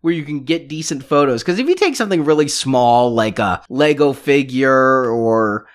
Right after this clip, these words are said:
like, the Playskool figure size, even a three and three quarter inch figure, sometimes you're really struggling to get it in focus and have it show up with something behind it. And you don't wanna carry around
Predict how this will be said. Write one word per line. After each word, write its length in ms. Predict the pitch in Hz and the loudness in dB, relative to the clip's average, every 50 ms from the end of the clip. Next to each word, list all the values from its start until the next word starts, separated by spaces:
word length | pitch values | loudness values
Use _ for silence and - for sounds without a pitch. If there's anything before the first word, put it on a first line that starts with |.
| _ _ _ - - _ _ _ _ | _ _ _ -20 -20 _ _ _ _
like, 180 | - 185 - - | -4 -4 -4 -4
the 60 | - | -10
Playskool 640 | - - - 151 151 143 - - - 156 147 143 123 | -8 0 0 2 2 2 -2 -2 0 0 0 0 -2
figure 460 | - 151 139 139 131 123 135 135 135 | 0 0 0 0 0 -2 -4 -4 -4
size, 680 | 131 - - 143 135 135 131 131 131 131 127 123 - - - _ _ _ _ _ | -6 -4 -2 0 0 0 0 0 0 -2 -4 -8 -10 -14 -20 _ _ _ _ _
even 240 | - 220 240 247 214 | -6 -4 -4 -2 -2
a 40 | 185 | -4
three 240 | 180 - 202 196 190 | -4 -4 -2 -2 -2
and 100 | 170 - | -2 -4
three 120 | 175 165 | -8 -10
quarter 360 | 156 - 165 165 160 156 147 | -6 0 0 2 2 2 0
inch 140 | 139 123 - | -2 -4 -6
figure, 460 | - - 180 170 156 135 131 123 120 | -4 -2 -2 -2 -2 -2 -4 -4 -4
sometimes 520 | 120 - - 175 175 175 170 160 156 147 139 | -4 -6 -6 -6 -2 0 0 0 0 -2 -6
you're 100 | 139 127 | -8 -6
really 280 | 120 143 151 147 147 | -4 -2 -2 -2 -2
struggling 680 | 135 - - - - 127 127 131 127 127 139 143 135 131 | -4 -6 -10 -10 -4 -2 -2 -2 -2 -2 -4 -4 -4 -4
to 100 | - 127 | -6 -10
get 220 | 107 120 139 135 | -2 -2 0 0
it 140 | 135 135 135 - | 0 -2 -2 -2
in 180 | 131 139 127 | -4 -4 -4
focus 580 | 131 - - 127 131 127 - 147 139 135 131 - | -4 -2 0 0 0 0 0 0 0 0 0 -4
and 80 | 117 | -6
have 160 | 110 135 135 120 | -4 -4 -4 -4
it 100 | 120 104 | -6 -8
show 320 | - - - 131 127 120 | -8 -6 -2 -2 -2 0
up 360 | 87 90 110 123 - - - - | 0 -2 -2 -4 -4 -6 -6 -6
with 140 | 127 120 | -6 -4
something 300 | - 139 120 113 131 120 | -2 -4 -4 -4 -4 -4
behind 420 | 107 107 101 135 131 131 135 139 147 | -4 -4 -2 -2 -2 -2 -2 0 0
it. 240 | 160 160 - - - - _ _ _ _ _ | 0 0 -2 -6 -16 -20 _ _ _ _ _
And 100 | 196 190 | -10 -8
you 80 | 233 277 | -4 -2
don't 140 | 311 254 | -2 -2
wanna 160 | 170 147 127 113 | 0 -4 -4 -6
carry 420 | - - 156 143 131 123 113 107 | -6 -2 0 0 2 0 0 -2
around 640 | 101 104 113 120 123 117 113 113 117 110 104 104 | -4 -4 -4 -4 -2 -2 -2 -4 -4 -6 -8 -10